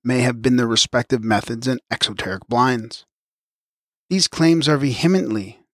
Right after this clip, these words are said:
denied by some of the foremost scholars of our day. In his Edinburgh lectures, Professor Max Muller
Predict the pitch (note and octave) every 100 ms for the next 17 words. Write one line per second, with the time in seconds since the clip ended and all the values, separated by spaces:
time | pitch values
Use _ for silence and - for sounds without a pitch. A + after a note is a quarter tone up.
0 | - C3 C#3 C3+ G2+ F#2 F#2 - A#2 G#2+
1 | - A#2+ A#2 A2+ - - _ - - -
2 | A#2+ A2 A2+ A2 G#2+ G#2 F#2+ G#2 - _
3 | _ _ _ _ _ _ - C3+ C3+ C#3
4 | C#3 C3+ C3 C3+ A#2+ B2 - C3+ B2 -
5 | B2+ C3+ - B2+ A#2+ A#2+ B2+ B2+ A#2+